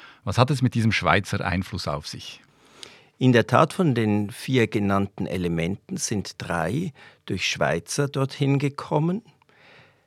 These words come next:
Speaker 2: Der große Obelisk wurde von Domenico Fontana aus Melide von der Seite der Kirche auf den Platz geschafft, eine damals riesige Ingenieursleistung. Außerdem hat er den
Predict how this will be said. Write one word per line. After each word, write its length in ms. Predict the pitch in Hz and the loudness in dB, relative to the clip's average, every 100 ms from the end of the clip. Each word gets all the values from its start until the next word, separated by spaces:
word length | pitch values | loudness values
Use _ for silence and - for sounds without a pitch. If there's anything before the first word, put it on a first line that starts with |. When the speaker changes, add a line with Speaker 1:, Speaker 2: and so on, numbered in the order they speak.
| _ - | _ -4
Speaker 2:
Der 100 | 101 | -2
große 380 | - 123 120 120 | 4 4 6 4
Obelisk 760 | 104 98 82 85 - - - - - | 4 2 0 -2 -4 -8 -14 -20 -18
wurde 440 | - 101 101 101 | -4 0 0 -2
von 580 | - - 92 85 80 92 - _ _ | -4 -2 0 0 -2 -6 -14 _ _
Domenico 520 | 95 95 92 87 - | 0 2 2 -2 -6
Fontana 840 | 85 90 82 85 80 92 156 175 - | -4 -4 -4 -2 0 0 0 -2 -6
aus 260 | 95 - | -6 -4
Melide 640 | 92 85 82 85 135 202 - _ _ _ _ _ _ _ | -4 -4 -6 -8 -8 -8 -10 _ _ _ _ _ _ _
von 320 | - 175 185 | 2 6 8
der 100 | 135 | 8
Seite 380 | - 95 95 147 | 6 4 4 0
der 160 | 156 | -2
Kirche 420 | - 175 147 147 - | 2 0 2 -2 0
auf 180 | 110 - | -2 -2
den 160 | 98 | -6
Platz 300 | 82 82 - | 0 0 0
geschafft, 360 | - - - - | -2 -2 -4 -4
eine 200 | 104 92 | -2 -2
damals 680 | 85 104 104 87 82 - 80 | 2 4 4 4 0 -4 -2
riesige 480 | 101 175 135 92 - | 0 0 0 -4 -6
Ingenieursleistung. 1120 | - 85 - 104 101 104 - 113 117 - 165 - _ _ _ _ _ _ _ _ _ _ - | -6 -6 -6 -6 -6 -6 -2 -2 -4 -8 -10 -10 _ _ _ _ _ _ _ _ _ _ 6
Außerdem 560 | 170 - 127 123 101 | 6 6 2 2 0
hat 220 | 101 - | -4 -4
er 100 | 92 | -4
den 460 | 82 98 85 82 | -4 -4 -4 -4